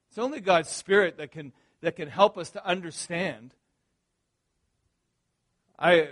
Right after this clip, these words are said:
when I was in university, I had professors that studied the Bible incessantly, you know, as literature,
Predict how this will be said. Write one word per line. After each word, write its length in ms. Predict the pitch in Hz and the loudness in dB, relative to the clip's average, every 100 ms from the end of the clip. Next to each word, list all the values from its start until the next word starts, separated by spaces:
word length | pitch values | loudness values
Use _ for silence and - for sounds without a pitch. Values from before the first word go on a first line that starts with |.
| 143 | -8
when 160 | 165 | -6
I 100 | 170 | 0
was 180 | 175 160 | 0 -2
in 80 | 170 | -8
university, 680 | 190 170 165 202 180 151 147 | -10 -2 0 0 -4 -4 0
I 100 | 160 | 2
had 240 | 170 151 _ _ _ | 2 -2 _ _ _
professors 640 | - 170 208 233 240 185 156 | -16 0 6 6 4 -8 -2
that 240 | 160 151 | -2 -2
studied 460 | - - 202 202 160 | -6 2 2 2 -12
the 80 | 135 | -6
Bible 500 | 165 190 190 160 147 | 2 2 2 -2 -4
incessantly, 800 | 139 - 214 240 214 143 135 123 _ _ _ | -6 -4 -4 -6 -12 -12 -14 -16 _ _ _
you 100 | 160 | -12
know, 180 | 160 151 | -6 -4
as 160 | 147 131 | -6 -4
literature, 680 | 165 262 233 - 135 127 | 0 0 -2 -10 -14 -14